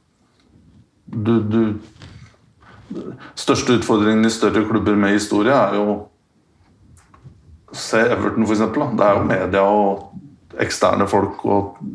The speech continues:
inter-, altså rydde opp i alt andre har gjort tidligere og sånne ting. Det er, eh, fryktelig krevende.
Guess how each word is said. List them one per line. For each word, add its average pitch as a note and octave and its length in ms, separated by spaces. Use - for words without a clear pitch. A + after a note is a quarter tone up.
inter-, G#2 400
altså G#2+ 240
rydde G#2 320
opp G2+ 180
i A2+ 80
alt - 240
andre G#2 300
har G#2 80
gjort G#2 180
tidligere G2+ 320
og G2+ 80
sånne G2+ 200
ting. A2 160
Det G#2 80
er, G#2 320
eh, G#2+ 120
fryktelig A2 380
krevende. G#2 360